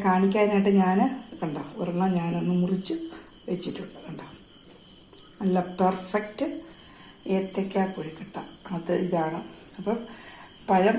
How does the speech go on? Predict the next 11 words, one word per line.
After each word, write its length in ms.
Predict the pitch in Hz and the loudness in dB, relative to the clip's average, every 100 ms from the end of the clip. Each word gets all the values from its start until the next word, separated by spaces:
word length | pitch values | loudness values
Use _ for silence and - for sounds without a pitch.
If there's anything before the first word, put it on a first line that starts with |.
| - | 2
പഴുത്തു 340 | 190 175 - 240 | 0 0 2 2
പോയെന്ന് 360 | 190 185 180 185 | 4 2 0 0
വിചാരിച്ച് 380 | 170 165 165 196 - 175 | 0 0 -2 -4 0 2
ആരും 240 | 175 220 202 | 4 2 -2
വിഷമിക്കണ്ട. 520 | - 165 165 165 165 196 - | -2 -2 -2 -4 -4 -4 -2
ഇതുപോലെ 480 | 165 170 180 175 190 190 - - - - - | -2 0 2 2 0 -4 -12 -20 -20 -12 -2
നമ്മുടെ 240 | 180 180 175 | 2 4 2
ഏത്തക്ക 400 | 185 202 196 202 | 0 -4 -2 0
കൊഴുക്കട്ട 360 | 180 175 180 175 196 | 0 0 -2 0 0
ഉണ്ടാക്കിയാൽ 520 | 170 170 165 - 247 - - - - - - 165 | 0 -4 -4 0 0 0 -6 -16 -20 -20 -8 -4
നല്ല 340 | 170 180 202 | 0 2 2